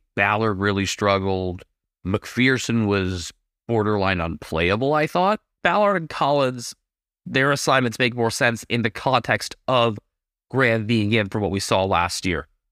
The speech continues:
Speaker 2: Elsewhere for the Suns, though, you could have number six pick Bailey Humphrey making his debut after a foot infection pushed him out of round one. And Lockie Weller could be in the A F L side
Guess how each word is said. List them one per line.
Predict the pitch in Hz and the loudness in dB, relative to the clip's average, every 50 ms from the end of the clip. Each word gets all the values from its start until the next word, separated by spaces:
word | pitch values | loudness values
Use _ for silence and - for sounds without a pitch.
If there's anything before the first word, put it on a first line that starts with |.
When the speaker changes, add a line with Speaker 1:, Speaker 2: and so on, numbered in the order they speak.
| _ _ _ _ _ _ _ _ | _ _ _ _ _ _ _ _
Speaker 2:
Elsewhere | - 175 277 370 - - 233 185 147 | 0 0 2 0 0 0 0 0 0
for | - 131 | 0 -2
the | 107 101 | -2 -2
Suns, | - - 95 90 98 95 - | 0 0 0 0 0 -2 -4
though, | - 104 98 120 190 226 - _ _ _ - | 0 2 2 2 2 0 -4 _ _ _ -6
you | 113 107 | -6 -4
could | - 143 143 | -2 -2 -2
have | 135 139 120 117 117 113 107 - - _ _ - | 0 2 2 4 4 2 0 -4 -12 _ _ -4
number | 120 123 113 120 | -2 -2 0 -2
six | 113 - - 120 110 - - | -2 0 0 0 -2 -2 -4
pick | - - 127 110 - 107 101 | -2 0 0 0 0 -2 -2
Bailey | 117 98 101 98 95 90 | 0 0 0 0 -2 -4
Humphrey | 87 - 165 185 185 - - - 175 170 170 180 - _ _ _ _ _ - | -4 -2 -2 -2 -2 -4 -4 -2 0 0 0 0 -2 _ _ _ _ _ -4
making | - 156 147 - 151 151 147 151 151 - _ _ | -2 -2 0 0 0 0 0 -2 -4 -8 _ _
his | - 147 143 135 | -4 -2 -2 0
debut | 143 151 143 135 131 139 156 147 143 139 123 | 0 2 2 2 0 0 0 2 2 4 4
after | 113 107 107 - 117 101 | 4 4 2 2 0 0
a | 95 - | 0 0
foot | - 151 139 127 | 0 0 2 2
infection | 127 127 - 139 123 117 - - 123 117 113 113 110 _ | 0 0 0 0 0 0 0 -2 -2 0 -2 -2 -6 _
pushed | - 117 101 98 - - - | -4 -2 -2 -2 -2 -2 -2
him | 110 95 95 - - | 0 0 0 0 0
out | 92 95 | 0 0
of | 101 98 | 2 2
round | 101 95 92 98 107 | 2 2 2 0 -2
one. | 107 113 113 123 131 131 127 127 - _ _ _ _ _ _ _ _ _ _ | -2 -2 0 0 0 0 -2 -4 -8 _ _ _ _ _ _ _ _ _ _
And | 131 135 127 113 107 | -2 -2 0 0 0
Lockie | 120 147 202 - 262 262 233 | 2 0 0 2 0 0 0
Weller | 156 139 - - 339 320 247 185 175 165 - _ _ _ _ _ _ _ _ | 0 0 0 0 2 2 2 2 0 0 -2 _ _ _ _ _ _ _ _
could | - 196 214 233 214 - - | -2 -2 -2 -2 -4 -4 -2
be | 220 220 214 214 214 - - _ _ _ _ _ - | 0 2 2 2 0 -2 -4 _ _ _ _ _ -6
in | 175 175 165 | -4 -2 0
the | 170 143 - | -2 0 0
A | - 220 247 | 0 0 0
F | 254 233 - - | 0 0 0 0
L | 247 254 226 | 0 0 0
side | - - 233 220 220 220 220 | -2 0 0 2 2 2 0